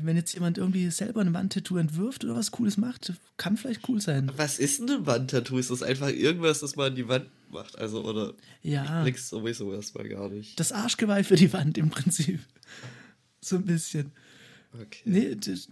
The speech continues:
Speaker 1: du hast halt, glaub ich, irgend so eine Aufklebefolie und die klatscht an die Wand ran. Und, äh, wenn du ganz cool bist, ist es auf jeden Fall noch irgendwo lu-, lustig oder so.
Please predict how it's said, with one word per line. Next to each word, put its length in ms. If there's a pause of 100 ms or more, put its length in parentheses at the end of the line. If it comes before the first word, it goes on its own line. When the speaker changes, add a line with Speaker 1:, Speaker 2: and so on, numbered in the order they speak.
Speaker 1:
du 380
hast 160
halt, 120
glaub 120
ich, 80
irgend 140
so 80
eine 80
Aufklebefolie 680
und 100
die 60
klatscht 340
an 100
die 120
Wand 240
ran. 260 (460)
Und, 320
äh, 460 (260)
wenn 140
du 60
ganz 340
cool 80
bist, 200
ist 100
es 40
auf 160
jeden 100
Fall 100
noch 120
irgendwo 260
lu-, 300
lustig 420
oder 160
so. 260